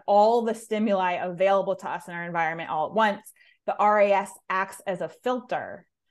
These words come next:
for our brain based on what we think is most important moment to moment, and also what patterns of thinking are most dominant and what we're most used to.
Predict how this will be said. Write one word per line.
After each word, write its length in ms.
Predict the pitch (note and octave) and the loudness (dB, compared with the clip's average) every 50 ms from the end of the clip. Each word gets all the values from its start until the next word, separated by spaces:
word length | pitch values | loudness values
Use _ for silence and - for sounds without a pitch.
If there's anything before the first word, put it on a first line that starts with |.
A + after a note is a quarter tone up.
| _ _ _ | _ _ _
for 100 | - F#3+ | -2 0
our 180 | C#3 - E3 F3 | 2 2 0 0
brain 440 | E3 F3 F3 D#3 D#3 D#3+ D3 E3+ | 0 -2 -4 -4 -4 -8 -10 -8
based 320 | E3 F3 F#3 F#3 F3+ - G3+ | -6 -4 -4 -4 -2 -2 -4
on 140 | F#3 F#3 F#3 | -2 -2 -2
what 120 | F3+ - | -4 -4
we 120 | - F#3 | -4 -6
think 200 | F#3 F#3+ G3+ F#3+ | -6 -6 -6 -6
is 100 | G3 F#3 | -6 -6
most 280 | F#3 F#3 F3+ F3+ F3+ - | -6 -6 -6 -6 -6 -8
important 640 | F3+ F3 F3 _ _ - F#3+ F#3 - B3 C4+ D4 - | -12 -12 -12 _ _ -4 -4 -2 -2 -4 -6 -6 -4
moment 320 | G#3+ G3+ G3 F#3+ - - | -4 -4 -2 -4 -6 -8
to 80 | - G3+ | -10 -10
moment, 560 | F3+ E3+ E3+ F3 F3 F#3 G3+ A3 A3+ A3 - _ _ _ _ _ _ | -8 -8 -8 -8 -6 -6 -6 -6 -8 -10 -14 _ _ _ _ _ _
and 180 | - G3 F#3+ F#3 - | -6 -4 -4 -4 -2
also 760 | - F#3+ F#3+ G3+ G3 - - G#3 F#3+ F#3+ F#3 F#3 F#3 F3+ - - | 0 2 2 2 0 0 0 0 2 2 0 0 0 -2 -4 -6
what 280 | F#3+ E3+ F#3 E3+ - | -4 -2 -2 -2 -2
patterns 540 | - - - F3 F3+ F3+ F3+ F3+ F3+ F3+ E3+ | -6 -10 -6 -4 -4 -4 -4 -6 -8 -8 -10
of 80 | E3+ E3+ | -10 -10
thinking 320 | _ F#3 F#3 F3 E3+ F3 F3 | _ -12 -12 -12 -12 -12 -10
are 80 | E3+ | -10
most 300 | E3+ E3 D#3+ E3 - _ | -10 -10 -12 -12 -8 _
dominant 520 | - E3+ E3+ E3+ E3+ E3+ E3 D#3+ D#3 D3+ - | -4 -2 -2 -2 -4 -4 -8 -8 -10 -10 -10
and 140 | E3 E3+ E3+ | -10 -6 -6
what 140 | E3 D3+ - | -6 -6 -6
we're 140 | F3 E3+ | -8 -8
most 260 | E3+ D#3 B2 - - - | -8 -10 -12 -12 -12 -12
used 520 | F3 D#3+ D3+ F#3+ A3 A#3 A3 A3 - - | -12 -6 -2 -2 -2 -2 -2 -8 -14 -14
to. 140 | - - | -14 -14